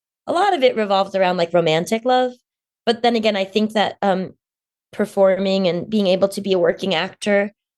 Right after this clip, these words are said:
and being able to be someone who, like, has a beloved that you really want, you know, like, the person that you love loves you back, those seem really linked to me. I don't know what that is about the way my brain is wired, but either way, um,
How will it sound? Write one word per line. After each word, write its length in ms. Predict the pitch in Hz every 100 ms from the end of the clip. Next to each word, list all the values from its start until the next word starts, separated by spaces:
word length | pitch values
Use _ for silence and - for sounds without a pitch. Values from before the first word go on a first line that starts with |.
| _ _ -
and 160 | 202
being 180 | 202 208
able 200 | 180 190
to 120 | 190 202
be 120 | 196
someone 360 | 196 196 190
who, 120 | 190 196
like, 420 | 185 160 - - _ _ _ _ _ _ _
has 280 | - 208 196
a 60 | 208
beloved 580 | 196 180 170 190 202 196
that 140 | 170
you 80 | 180
really 240 | 175 180 175
want, 400 | 175 170 165 -
you 100 | 214
know, 120 | 190 170
like, 220 | 151 -
the 80 | 190
person 340 | - 196 190
that 120 | 165
you 180 | 180 196
love 300 | 196 190 190
loves 260 | 175 170 185
you 100 | 170
back, 340 | 180 196 208 _ - _ -
those 580 | 269 302 302 294 285 -
seem 360 | 226 226 226
really 640 | 190 196 190 190 180 170 - _ _ -
linked 520 | 202 196 220 - _
to 100 | 269
me. 200 | 262 262
I 80 | 220
don't 140 | 220
know 100 | 208
what 160 | 196 196
that 160 | 185
is 160 | 190 190
about 280 | 196 175 156
the 80 | 180
way 120 | 175
my 140 | 165
brain 280 | 165 160 170
is 140 | 180
wired, 400 | 180 185 202 226
but 220 | 214 175 - _ _ _ -
either 260 | 285 285 220
way, 340 | 214 233 214
um, 420 | - 208 202 196